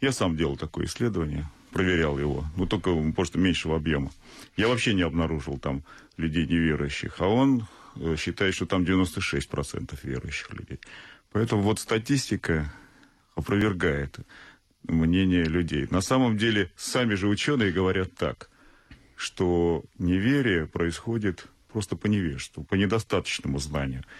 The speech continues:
Это как бы некие пр-, промежуточные состояния человека, когда он переходит от детского, э, ума к уму критическому. И этот критический ум, м,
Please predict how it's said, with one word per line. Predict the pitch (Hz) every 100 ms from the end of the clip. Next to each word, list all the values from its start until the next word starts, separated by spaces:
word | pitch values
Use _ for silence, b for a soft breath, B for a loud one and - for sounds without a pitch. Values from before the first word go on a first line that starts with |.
| B _
Это | 87 92
как | 101
бы | 90
некие | 101 110 - 101
пр-, | 82 107 98
промежуточные | - 117 120 123 135 117 101 - 101 92 85 B B B _
состояния | - 107 - 113 147 139 104
человека, | 92 95 98 92 78 - 78 B B B
когда | - 95 98
он | 98 95 90 B B B -
переходит | 107 117 - 127 101 87 -
от | - 101 - - B B B
детского, | - - 101 139 - 113 101 95 90 85 B B B
э, | 98 90
ума | 90 90 104 117 151 143 113 B B
к | -
уму | 113 120
критическому. | 117 117 - 82 - - 78 82
И |
этот | 107 113 101 B -
критический | 117 117 120 - 139
ум, | 170 165 165 - -
м, | 104 110 107